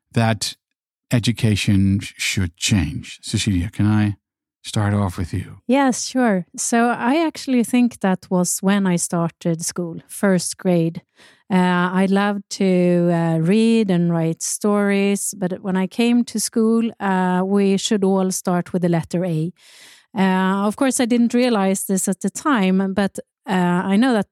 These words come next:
Speaker 2: my, the frustration I felt was that the teacher couldn't really deal with all the students and their different needs.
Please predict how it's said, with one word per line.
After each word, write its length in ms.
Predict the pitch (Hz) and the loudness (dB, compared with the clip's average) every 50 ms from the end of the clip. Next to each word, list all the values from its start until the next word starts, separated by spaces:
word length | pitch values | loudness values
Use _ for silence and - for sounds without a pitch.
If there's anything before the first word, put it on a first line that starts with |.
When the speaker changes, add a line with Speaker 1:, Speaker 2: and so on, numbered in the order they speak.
| _ | _
Speaker 2:
my, 140 | 196 185 180 | -2 -2 -2
the 220 | 175 - 196 190 180 | -2 -4 -4 -6 -4
frustration 840 | - - 190 - - - - 240 247 240 - - - 190 175 170 | -2 -2 -2 -2 -2 -2 0 0 0 0 0 -2 -4 -4 -2 -2
I 120 | 170 170 165 | -2 -2 -4
felt 460 | - - - 214 208 196 175 - _ | -4 -4 -2 0 0 0 -2 -4 _
was 220 | - 180 170 - - - | -6 -6 -6 -6 -6 -6
that 180 | 180 170 170 - _ _ _ _ _ _ _ - | -4 -4 -4 -6 _ _ _ _ _ _ _ -12
the 80 | 208 | -10
teacher 680 | - - 208 220 - - - - 247 240 240 233 233 - _ _ _ _ _ _ | -4 -2 -2 -2 -4 -6 -4 -2 0 0 0 0 -2 -6 _ _ _ _ _ _
couldn't 420 | - - 254 226 226 220 214 208 - | -4 -2 0 2 2 2 2 2 2
really 280 | 208 190 185 180 180 | 0 2 2 2 0
deal 420 | 170 165 175 170 170 170 170 165 165 | 0 0 2 2 2 2 2 2 0
with 240 | 180 202 220 208 | 0 0 0 2
all 260 | 208 185 180 175 175 175 | 2 2 2 2 2 0
the 100 | 175 165 | 0 -2
students 640 | - - - 175 170 165 170 165 165 170 - - | -2 -2 -4 -4 -4 -4 -4 -6 -6 -6 -4 -2
and 160 | 262 254 254 | 0 2 2
their 100 | 254 254 | 2 2
different 460 | 226 233 220 - - 226 214 208 - | 2 0 -2 -2 0 -2 -2 0 0
needs. 500 | 214 185 180 180 180 170 - - - - | 0 0 2 0 0 -2 -6 -8 -10 -10